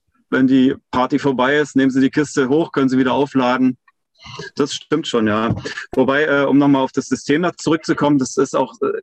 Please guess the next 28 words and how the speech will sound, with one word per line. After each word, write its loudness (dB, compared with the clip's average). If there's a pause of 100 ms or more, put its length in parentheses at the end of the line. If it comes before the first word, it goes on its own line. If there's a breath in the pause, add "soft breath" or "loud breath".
(160)
finde 2
ich, -8
so 2
ein, 4
so 0
ein 4
Ansatz 0
so -2
von 0 (100)
Ressourcenschonung 0
und 0
so, 0
ne? 0
Guck -2
mal, 0
du -4
hast -6
deine 0
A-G-M-Batterie 0
behalten -2 (360)
und -2
hast -4
quasi -2
das -4
Ding 2
nur 2
zusätzlich -2
gemacht. -2